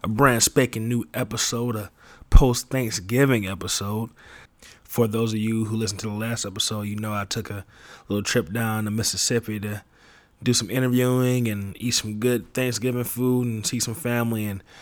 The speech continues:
I'm back from that trip. I had a great time. I really enjoyed myself. Got to, um, hear, hear some great stories and,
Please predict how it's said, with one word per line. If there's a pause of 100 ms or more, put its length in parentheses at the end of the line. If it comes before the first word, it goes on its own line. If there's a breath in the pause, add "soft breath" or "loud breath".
(340 loud breath)
I'm
back
from
that
trip.
I
had
a
great
time.
I
really
enjoyed
myself.
Got
to, (760 loud breath)
um, (280)
hear,
hear
some
great
stories
and,